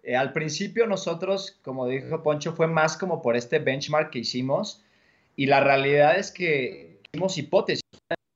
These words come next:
digamos, a ciencia cierta, sabíamos que teníamos que escuchar al cliente, ¿no? Por todas estas metodologías de las que ya conocíamos, sabíamos que el cliente tendría, tenía que estar en el centro de lo que,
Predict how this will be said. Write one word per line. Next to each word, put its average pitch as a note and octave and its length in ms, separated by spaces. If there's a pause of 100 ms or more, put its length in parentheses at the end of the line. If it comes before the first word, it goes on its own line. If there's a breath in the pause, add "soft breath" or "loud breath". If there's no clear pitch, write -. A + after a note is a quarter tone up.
(380)
digamos, D3+ 240
a A#2+ 60
ciencia B2+ 280
cierta, C#3+ 580 (240 loud breath)
sabíamos F3+ 580
que C#3 100
teníamos E3 400
que D#3 80
escuchar B2+ 360
al D3 120
cliente, C3+ 580
¿no? D3 160
Por A#2+ 140
todas C3+ 180
estas D#3 240
metodologías A#2+ 540
de C#3 80
las - 140
que G#2+ 100
ya A#2 140
conocíamos, C3 580
sabíamos D#3+ 420
que E3+ 100
el B2 60
cliente C3 300
tendría, A#2+ 420
tenía D3 400
que A#2+ 80
estar B2 220
en C#3 140
el G#2 100
centro B2 440
de B2+ 80
lo G#2+ 140
que, G2+ 280